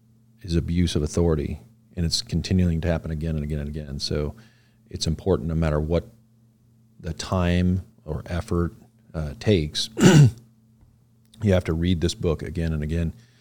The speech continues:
Uh, you know, the edits, uh, continually going back. I mean,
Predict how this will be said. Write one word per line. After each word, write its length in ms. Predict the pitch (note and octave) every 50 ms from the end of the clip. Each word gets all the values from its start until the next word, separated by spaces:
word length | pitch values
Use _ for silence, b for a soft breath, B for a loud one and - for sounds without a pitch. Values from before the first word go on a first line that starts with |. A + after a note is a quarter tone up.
| b b b b b b b -
Uh, 360 | - D#2+ D#2 D2 C#2+ C#2 C#2+ - - - -
you 60 | - F#2
know, 80 | D#2
the 180 | D2 - - -
edits, 480 | G2 F#2 F2+ F2+ D#2+ - - - - - b b b b b b b b b _ - -
uh, 160 | D2 - - - - - - -
continually 400 | F#2+ F2 F#2 G2 G2+ F#2 F2+ F2
going 260 | E2 F2+ F2 E2+ D2
back. 320 | D2+ E2+ F2 E2+ E2+ -
I 20 | D#2
mean, 260 | D#2 D2+ D2 D2+